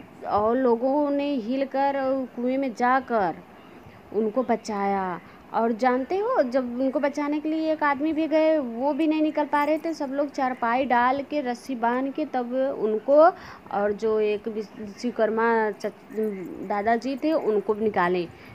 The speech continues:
एक बार तो ये मेरे घर के पीछे साइड में हुआ।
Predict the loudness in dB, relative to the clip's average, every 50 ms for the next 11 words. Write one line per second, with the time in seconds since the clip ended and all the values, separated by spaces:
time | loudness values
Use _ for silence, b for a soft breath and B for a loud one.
0 | B -2 2 2 2 4 4 2 2 2 0 0 2 2 2 2 2 0 0 0
1 | -2 0 0 -2 -2 -2 -4 -2 -2 -2 -2 -2 -4 -2 0 2 2 2 2 2
2 | 2 2 2 4 4 2 2